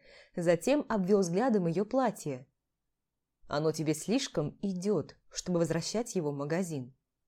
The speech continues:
сказал он и, наглядно погладив ее по руке, приступил к еде. «Так что да, я терпеть не могу все эти поздравительные речи!»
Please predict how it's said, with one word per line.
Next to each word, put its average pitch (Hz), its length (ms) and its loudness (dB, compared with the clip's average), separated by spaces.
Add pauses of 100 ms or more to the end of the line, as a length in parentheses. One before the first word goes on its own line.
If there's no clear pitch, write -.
(380)
сказал 196 560 -2
он 151 220 -10 (260)
и, 208 80 0
наглядно 202 480 2
погладив 190 520 0
ее 175 160 0
по 156 120 -4
руке, 254 340 0 (240)
приступил 269 500 -2
к - 60 -18
еде. 180 480 -4 (920)
«Так 370 200 8
что 370 300 4
да, 302 240 6 (360)
я 302 200 12
терпеть 302 440 8
не 247 100 8
могу 254 260 10
все 339 160 6
эти 285 120 4
поздравительные 277 840 8
речи!» 190 580 4